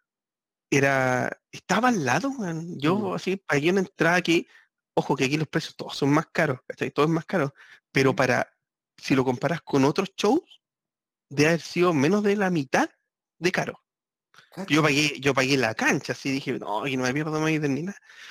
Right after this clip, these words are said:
Speaker 1: Tanto tiempo encerrado, necesito, <laughs> necesito ir a una wea.
Speaker 2: Claro.
Speaker 1: Eh, y fue, y, y estaba, estuve a diez metros de los weones. O sea, está hablando de reja y estaba así como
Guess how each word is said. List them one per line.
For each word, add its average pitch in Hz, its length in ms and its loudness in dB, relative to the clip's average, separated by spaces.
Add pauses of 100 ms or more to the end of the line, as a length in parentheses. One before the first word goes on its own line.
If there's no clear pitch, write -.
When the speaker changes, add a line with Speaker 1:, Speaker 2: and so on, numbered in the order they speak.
(120)
Speaker 1:
Tanto 147 280 2
tiempo 139 280 0
encerrado, 147 420 0
necesito, 143 280 -6 (200)
<laughs> 196 480 0
necesito 185 220 -2
ir 185 160 2
a 175 40 2
una 185 140 2
wea. 202 140 -4 (340)
Speaker 2:
Claro. 139 200 2 (240)
Speaker 1:
Eh, 123 320 2 (280)
y 233 80 -4
fue, 175 420 0
y, 139 140 -10 (220)
y 139 80 -10
estaba, 190 560 0
estuve 202 600 -2
a 131 120 2
diez 170 220 2
metros 240 400 0
de 277 60 -2
los 285 100 0
weones. - 180 -4 (100)
O - 20 -16
sea, - 120 0
está 139 120 0
hablando 135 240 2
de 139 80 4
reja 196 400 2
y 208 460 0 (240)
estaba 160 300 -2
así 180 200 -4
como 165 560 -2